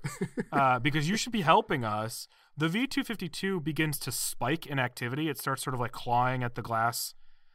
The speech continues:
Speaker 2: the new glass canister, and <laughs> which I only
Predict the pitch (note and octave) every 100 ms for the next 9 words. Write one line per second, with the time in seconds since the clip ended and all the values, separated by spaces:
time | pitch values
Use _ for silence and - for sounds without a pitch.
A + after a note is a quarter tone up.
0 | _ B2 A#2+ C3 C#3+ D3 A#2+ A2+ - -
1 | - A#2 A2 - A2+ G#2+ C3+ _ _ _
2 | _ - D3 D3 D3+ D3 C#3+ C#3+ - _
3 | _ _ C3+ D#3 - C#3 D3 C3+ C#3+ C#3+
4 | D3 C3